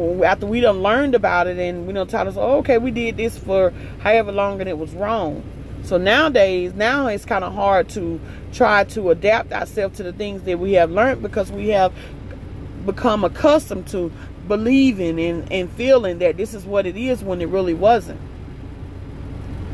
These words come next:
Now we need to look to the point of looking, living off more of reality than an illusion or whatever. If you know that that's just what it is that we need to do, then that's just what we need to do.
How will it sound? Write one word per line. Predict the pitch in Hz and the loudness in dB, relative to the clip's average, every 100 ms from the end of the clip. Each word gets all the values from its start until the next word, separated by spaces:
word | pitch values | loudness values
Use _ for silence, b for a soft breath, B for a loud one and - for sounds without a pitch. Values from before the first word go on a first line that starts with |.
| - - - | -8 -6 0
Now | 202 226 269 | 2 4 4
we | 254 254 | 4 4
need | 247 - | 2 0
to | 202 | 0
look | 220 220 | 2 2
to | 220 | -2
the | 185 | -4
point | - 214 190 - | -4 -4 -4 -2
of | 170 | 0
looking, | 175 190 190 180 180 170 | 2 0 0 -4 -4 -2
living | 196 220 202 | -2 -2 -2
off | 175 165 | -2 -2
more | 180 196 185 - | 2 6 6 6
of | 170 165 160 | 2 0 0
reality | 165 180 175 170 170 | 2 2 2 -2 -8
than | 151 156 147 143 B B | -6 -4 -6 -8 B B
an | - 175 | -4 0
illusion | 170 170 208 190 170 139 - - - - - - - - - - - - - - - - - - - | 2 2 0 -2 -4 -6 -10 -12 -12 -12 -14 -14 -14 -14 -12 -12 -12 -10 -10 -10 -10 -8 -8 -8 -6
or | - | 0
whatever. | 160 156 147 139 - - - - - | 4 6 4 2 -2 -12 -14 -14 -12
If | 160 165 | -8 -4
you | 220 | 0
know | 233 233 240 | 4 8 8
that | 233 202 | 6 2
that's | 208 226 | 0 -4
just | - 220 220 | -2 -4 -2
what | 226 220 | -2 -2
it | 220 | -2
is | 233 226 | -2 0
that | 202 | -2
we | 214 | 0
need | 233 240 | -2 -2
to | 220 | -2
do, | 233 254 | -2 2
then | 220 220 | 2 4
that's | 226 | -2
just | 226 233 | -2 -4
what | 233 | -2
we | - | -2
need | 247 240 | -2 -4
to | 226 | -4
do. | 262 302 | -4 -4